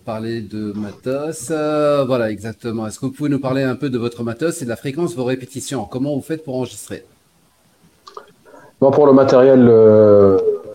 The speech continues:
Speaker 2: comment dire ? On a un matériel de répétition. C'est un peu un luxe.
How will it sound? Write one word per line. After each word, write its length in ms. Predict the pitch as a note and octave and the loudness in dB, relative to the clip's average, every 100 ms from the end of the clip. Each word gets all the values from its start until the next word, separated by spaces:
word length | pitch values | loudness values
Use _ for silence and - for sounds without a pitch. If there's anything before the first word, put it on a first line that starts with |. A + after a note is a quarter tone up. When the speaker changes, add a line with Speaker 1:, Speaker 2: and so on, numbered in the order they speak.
| - - _ _ _ _ _ _ _ _ _ - - - - - - - - - | -20 -20 _ _ _ _ _ _ _ _ _ -18 -16 -14 -16 -18 -20 -20 -12 -2
Speaker 2:
comment 220 | B2+ A2 | 2 4
dire ? 240 | F#2+ F2+ - _ - - - - - | 2 0 -6 _ -18 -18 -18 -20 -4
On 120 | A2 B2+ | 0 2
a 60 | |
un 60 | C#3+ | 4
matériel 340 | E3 F3 F3 | 4 4 6
de 40 | E3 | 6
répétition. 580 | D#3+ D#3 C3+ D3+ F#3 - - _ - _ - _ _ _ _ _ _ _ _ _ _ _ - - | 4 2 2 4 2 0 -10 _ -20 _ -20 _ _ _ _ _ _ _ _ _ _ _ -18 -8
C'est 160 | - | 0
un 100 | A#2 | 2
peu 180 | A2 C#3 | 4 4
un 140 | C3+ A#2+ | 4 6
luxe. 680 | A2+ C3+ C3+ - - - | 6 6 2 -2 -4 -8